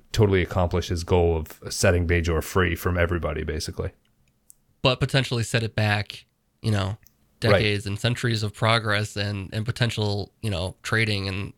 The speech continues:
Speaker 2: knowledge and that kind of thing, too.
Speaker 1: Yes, it, it, you definitely curtail its growth. He, which, what's funny is that he's, none of the Bajorans we've really seen so far outside of the, um, the Pope that they had in The Emissary have been <laughs> religious, which is odd for a, a culture that we've known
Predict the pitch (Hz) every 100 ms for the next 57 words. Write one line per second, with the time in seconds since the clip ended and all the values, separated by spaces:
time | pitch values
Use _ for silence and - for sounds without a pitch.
0 | 107 110 113 95 95 110 92 92 95 127
1 | 107 90 - 110 113 117 117 117 110 110
2 | 127 113 101 107 - 104 87 - 104 98
3 | 90 135 123 143 147 147 131 139 - 175
4 | 202 151 135 117 - 120 107 - - -
5 | _ _ - - - 120 135 185 196 156
6 | 143 160 131 120 110 131 113 - 123 110
7 | 107 - 123 113 107 - 110 101 101 95
8 | 90 87 85 85 - _ _ - 117 -
9 | - - 95 98 101 95 98 98 92 113
10 | 107 - 98 92 101 92 101 95 95 117
11 | 80 73 - 104 95 101 92 90 82 -
12 | 92 90 87 - - 101 - 110 - 98
13 | 92 92 104 95 90 87